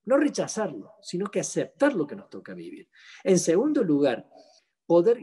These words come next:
darle un sentido a eso que nos toca vivir, generando un aprendizaje. Y que ese aprendizaje no sea individual,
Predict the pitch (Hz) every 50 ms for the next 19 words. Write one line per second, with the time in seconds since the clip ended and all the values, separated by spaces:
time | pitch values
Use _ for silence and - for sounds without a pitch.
0 | - - - 170 151 208 220 202 208 196 185 170 - - 220 214 190 - - 175
1 | 160 147 147 147 151 226 202 151 127 117 117 110 - 120 98 - 110 104 95 -
2 | 180 170 175 160 123 123 127 143 185 185 170 - - 190 170 160 170 208 254 254
3 | 240 202 190 165 147 - - 120 113 110 101 101 98 - - - 85 - - -
4 | - _ _ _ _ _ _ _ _ - 202 - - 320 330 - - - 226 -
5 | 190 196 214 196 156 139 - - 151 - - - 151 165 226 226 - - 269 277
6 | 254 220 180 151 123 110 98 107 139 214 262 226 -